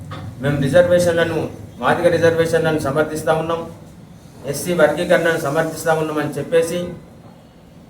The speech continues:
శాసనసభలో పెద్ద దండేసుకొని, ఆయన చేసింది ఏం లేదు. మాదిగ మరియు మాదిగ ఉపకులాలకు సంబంధించిన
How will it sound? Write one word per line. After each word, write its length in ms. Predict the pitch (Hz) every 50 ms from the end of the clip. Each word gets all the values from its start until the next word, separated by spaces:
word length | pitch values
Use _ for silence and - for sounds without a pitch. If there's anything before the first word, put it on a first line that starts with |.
| - - - - - - - -
శాసనసభలో 600 | 143 151 156 185 180 175 175 170 170 165 165 139 127
పెద్ద 380 | 135 147 165 180 196 196 196 196 170 - -
దండేసుకొని, 600 | - 139 160 170 170 175 - 180 175 175 175 175 - - - - - - - - - - - - - - - - - - - - - - - - - - - - - - 120
ఆయన 140 | 139 156 156 151 160
చేసింది 360 | 165 170 180 190 180 175 170 165
ఏం 80 | 165 170 170 170
లేదు. 200 | 175 175 190 - - - - - - - - - - - - - - - - - - - - - - - - - - 123
మాదిగ 280 | 135 151 170 175 175 180 175 170
మరియు 240 | 170 170 175 175 170 - - -
మాదిగ 240 | 160 175 180 180 160 -
ఉపకులాలకు 560 | - 170 160 165 175 170 165 160 160 - - 156
సంబంధించిన 520 | 151 151 160 165 165 160 151 160 156 156